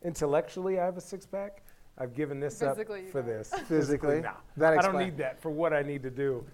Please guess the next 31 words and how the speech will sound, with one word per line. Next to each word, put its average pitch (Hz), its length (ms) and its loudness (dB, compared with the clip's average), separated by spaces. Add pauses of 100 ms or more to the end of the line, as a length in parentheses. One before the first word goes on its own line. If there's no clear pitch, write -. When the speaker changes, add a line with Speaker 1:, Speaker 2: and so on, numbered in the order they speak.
(180)
Speaker 1:
and 143 100 -6
that's 135 160 0
make 139 180 -4
the 143 60 -8
wor-, 143 160 -8
world 147 320 -2
a - 20 -8
better 120 220 -12
place. - 320 -18 (140)
Speaker 2:
Do 233 80 -16
you 226 100 -12
relate 247 380 -12
to 311 80 -20
that? 294 260 -18 (280)
Speaker 3:
No, 143 340 4
I 131 100 6
Speaker 2:
How 151 60 10
Speaker 3:
have, 139 80 8
Speaker 2:
are - 100 4
Speaker 3:
I - 60 10
have - 80 10
Speaker 2:
you - 80 0
Speaker 3:
no, 302 140 6
Speaker 2:
making 330 180 -4
the 302 80 -10
Speaker 3:
no, 190 60 -12 (120)
no, 240 160 6
no, 214 80 8
I, 185 160 8 (140)
I, - 40 4 (100)
I, 165 100 2